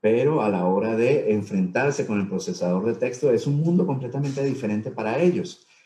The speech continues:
Y muy pocos usamos realmente todas las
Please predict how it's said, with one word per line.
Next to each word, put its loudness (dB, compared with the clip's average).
Y 4
muy 2
pocos 2
usamos -2
realmente 0
todas 0
las -6